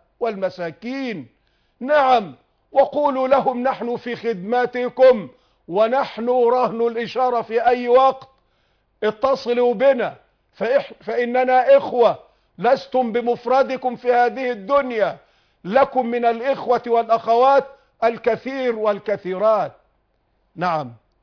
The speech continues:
شدوا من أزرهم بهذه العبارات الأخوية الكريمة، سترفع،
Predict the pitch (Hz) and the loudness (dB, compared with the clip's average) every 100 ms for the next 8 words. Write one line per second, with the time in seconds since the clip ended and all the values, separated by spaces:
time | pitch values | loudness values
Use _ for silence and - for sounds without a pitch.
0 | _ _ _ _ _ _ _ _ - 285 | _ _ _ _ _ _ _ _ -2 0
1 | 233 190 240 226 226 214 165 247 277 220 | 0 -2 0 0 0 0 0 -4 -2 -4
2 | 175 202 202 196 233 214 180 190 190 226 | -2 -2 0 -2 -2 -6 -6 -2 0 0
3 | 226 190 185 170 185 208 214 175 - 190 | -4 -8 -8 -6 -4 -4 -2 -4 -2 -4
4 | 233 262 214 180 - _ _ _ _ _ | -4 -6 -6 -8 -10 _ _ _ _ _
5 | _ - 170 240 233 - 202 180 185 | _ -8 -2 0 0 -2 -2 0 -2